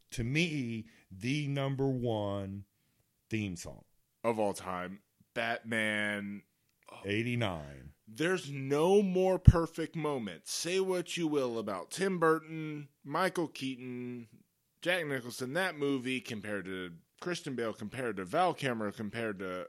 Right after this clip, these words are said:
Speaker 2: whatever, nerd fight, whatever you want. There is no more amazing moment, foot down, period at the end of the sentence,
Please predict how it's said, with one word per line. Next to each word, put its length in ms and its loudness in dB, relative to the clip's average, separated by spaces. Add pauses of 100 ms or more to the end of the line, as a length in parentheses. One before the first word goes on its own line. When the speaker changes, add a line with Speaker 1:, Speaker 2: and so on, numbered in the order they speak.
Speaker 2:
whatever, 680 4 (300)
nerd 360 0
fight, 400 -2
whatever 460 -2
you 200 -2
want. 480 2 (680)
There 360 2
is 280 2
no 300 0
more 320 2
amazing 640 0
moment, 580 -2 (440)
foot 480 -2
down, 600 0 (200)
period 440 2
at 120 -4
the 140 2
end 140 4
of 60 -2
the 100 2
sentence, 560 -2